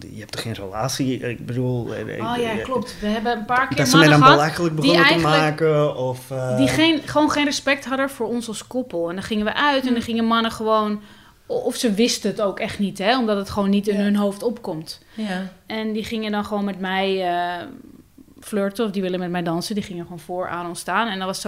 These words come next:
Speaker 2: zo van: "Nee, maar sorry, maar ik hoor bij, ik hoor bij hem." En dat was zo echt lachen, hè. Sommigen gingen echt uitlachen van: <laughs> "Are you fucking kidding me?" Really?
Speaker 3: Oh, wow.
Speaker 2: En echt gewoon
Speaker 1: Ja.
Speaker 2: heel, heel respectloos, hè?
Speaker 4: Ja.
Speaker 1: Ja.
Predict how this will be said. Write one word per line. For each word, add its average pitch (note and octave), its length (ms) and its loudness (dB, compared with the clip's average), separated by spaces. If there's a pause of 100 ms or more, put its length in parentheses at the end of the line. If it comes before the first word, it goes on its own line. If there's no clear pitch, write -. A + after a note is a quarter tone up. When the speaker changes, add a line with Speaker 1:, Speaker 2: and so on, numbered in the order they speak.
Speaker 2:
zo F3 40 -16
van: F#3+ 120 -6
"Nee, A3 180 -4
maar F#3 180 -6
sorry, G3 260 -8
maar F3 160 -6
ik E3+ 140 -14
hoor F3+ 180 -8
bij, E3 260 -6 (500)
ik - 80 -20
hoor F3+ 120 -10
bij E3+ 140 -8
hem." E3 160 -8
En E3 100 -12 (640)
dat F3+ 40 -10
was E3 120 -10
zo D#3 260 -8
echt - 260 -12 (100)
lachen, G3+ 380 2
hè. D4+ 200 -4
Sommigen G3+ 320 -8
gingen F#3+ 200 -10
echt - 220 -16
uitlachen G#3 520 -2
van: - 260 6
<laughs> C#4 80 4
"Are C4 120 0
you B3+ 120 -2
fucking A#3+ 280 -8
kidding B3+ 260 -8
me?" C4+ 220 -6 (420)
Really? A3+ 400 6
Speaker 3:
Oh, D#3+ 300 -2
wow. F3 380 -6
Speaker 2:
En G#3+ 120 2
echt B3+ 260 -2
gewoon A3 320 0
Speaker 1:
Ja. G#3+ 60 -2
Speaker 2:
heel, B3 760 0
heel G3+ 540 2
respectloos, E3 720 -8
hè? B3+ 120 -6
Speaker 4:
Ja. D#4 120 -4
Speaker 1:
Ja. G#3 360 -10